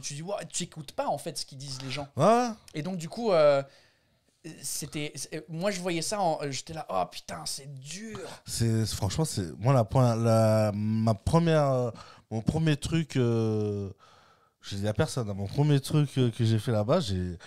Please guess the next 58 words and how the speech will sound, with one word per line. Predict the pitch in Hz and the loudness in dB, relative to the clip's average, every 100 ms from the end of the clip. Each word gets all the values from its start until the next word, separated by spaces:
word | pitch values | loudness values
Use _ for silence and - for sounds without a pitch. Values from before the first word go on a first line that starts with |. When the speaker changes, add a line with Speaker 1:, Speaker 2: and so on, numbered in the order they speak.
| - - | -20 -10
Speaker 2:
je | - | -4
suis | - | -2
parti | 95 - | -2 -4
vomir | 104 110 123 | -6 -4 -4
dans | 123 | -6
les | |
toilettes. | 117 170 277 - _ _ _ _ - | -4 -6 -6 -10 _ _ _ _ -2
Speaker 1:
Avant | 151 165 339 | 0 0 2
ou | 175 | 0
après ? | - 165 156 - - | 0 -4 -6 -14 -6
Speaker 2:
Après. | 110 - 180 156 _ | -4 -2 -4 -4 _
Speaker 1:
Putain, | - - 170 160 156 | -18 -12 -12 -8 -2
c'est | 160 135 | 2 2
pas | |
Speaker 2:
Tellement | 156 | 2
Speaker 1:
vrai. | 156 | 0
Speaker 2:
j'étais | 113 107 98 | -2 -6 -10
stressé, | - - 143 - 156 | -10 -10 -10 -8 -10
quoi. | 107 82 _ _ _ - | -12 -14 _ _ _ -16
Speaker 1:
Ah | 151 | -12
ouais. | 151 190 165 | -8 -8 -6
Speaker 2:
Ah | 110 120 135 | 0 0 0
ouais. | 123 _ _ _ _ 147 | -2 _ _ _ _ -4
Speaker 1:
De, | 160 156 | -2 0
t'avais, | 151 147 147 - | 0 0 -2 -2
t'avais | 147 143 | -2 -2
fait | - 180 | -4 -6
ton | 175 | -4
passage | 156 156 175 147 | -2 0 -2 -4
de | |
deux | 143 | 0
Speaker 2:
J'ai, | 123 127 | 4 4
Speaker 1:
minutes. | - | 4
Speaker 2:
j'avais | 117 135 | 2 2
fait | 156 | 0
mon | 139 123 | -2 -2
passage, | 123 113 143 190 208 - _ | -2 -2 0 0 0 -12 _
je, | - - 120 123 | -12 -8 -6 -6
je | 117 | -8
sais | 113 | -8
pas, | 123 110 110 | -8 -8 -8
attends, | 120 143 | -2 -2
il | |
faut | - | 0
que | |
j'aille | 110 110 | 2 2
aux | 104 | 2
toilettes | 120 147 175 | 2 2 0
et | 85 78 80 | -6 -10 -14
j'ai | 87 90 | -12 -10
vomi, | 87 101 165 208 | -10 -8 -10 -10
quoi. | - - - - - - - | -14 -18 -20 -20 -20 -16 -10
Parce | 90 | -4
que | 143 | -2
c'était | - - 98 | -4 -4 -6
trop, | - - 208 | -4 -6 -2
quoi. | 123 | -2
C'était, | 107 - 104 101 98 98 | -2 -4 -8 -6 -6 -8